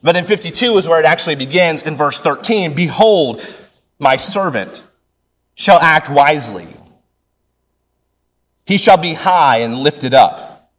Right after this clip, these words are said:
and shall be exalted." As many were astonished at you, his peer-, appearance was so marred beyond human semblance,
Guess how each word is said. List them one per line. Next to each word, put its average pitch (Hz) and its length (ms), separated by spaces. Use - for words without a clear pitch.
and 120 100
shall 143 280
be 131 160
exalted." 113 600
As 165 160
many 214 200
were 175 140
astonished 170 560
at 165 60
you, 170 140
his 139 180
peer-, 180 340
appearance 185 640
was 131 160
so 156 280
marred 135 600
beyond 123 360
human 123 260
semblance, 113 640